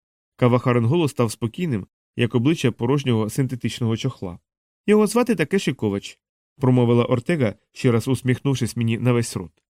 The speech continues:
«Але він наразі зачохлений у тіло колишнього поліціянта. Я б хотіла поставити вам кілька запитань щодо ваших стосунків із цією людиною».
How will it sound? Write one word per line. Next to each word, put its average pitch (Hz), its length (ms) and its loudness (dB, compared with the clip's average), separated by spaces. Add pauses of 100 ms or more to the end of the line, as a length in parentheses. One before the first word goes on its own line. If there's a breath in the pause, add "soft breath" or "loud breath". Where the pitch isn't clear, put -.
(340)
«Але 170 220 2
він 240 140 0
наразі 190 320 0
зачохлений 139 600 0
у 135 100 0
тіло 190 280 0
колишнього 160 500 0
поліціянта. 151 720 -2 (360)
Я 151 120 0
б 151 40 -2
хотіла 160 360 0
поставити 151 500 -2
вам 147 180 0
кілька 147 280 -2
запитань 156 440 -2
щодо 135 360 0 (220 soft breath)
ваших 143 320 0
стосунків 143 640 -2
із 135 100 -2
цією 139 340 2
людиною». 113 500 -6